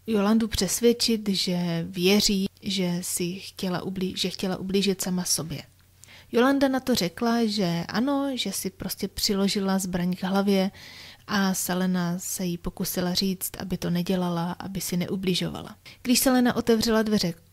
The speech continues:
k odchodu, Jolanda řekla, že jí řekla, aby je zavřela. Taky řekla, že zbraň vystřelila, když Selena odešla.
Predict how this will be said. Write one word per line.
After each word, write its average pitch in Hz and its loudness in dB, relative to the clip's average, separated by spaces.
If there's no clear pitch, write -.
k - -16
odchodu, 285 2
Jolanda 214 6
řekla, 214 0
že 208 -2
jí 185 -2
řekla, 185 -4
aby 180 -2
je 175 -2
zavřela. 175 -2
Taky 240 2
řekla, 233 2
že 208 2
zbraň 196 2
vystřelila, 190 0
když 185 -2
Selena 180 0
odešla. 180 -2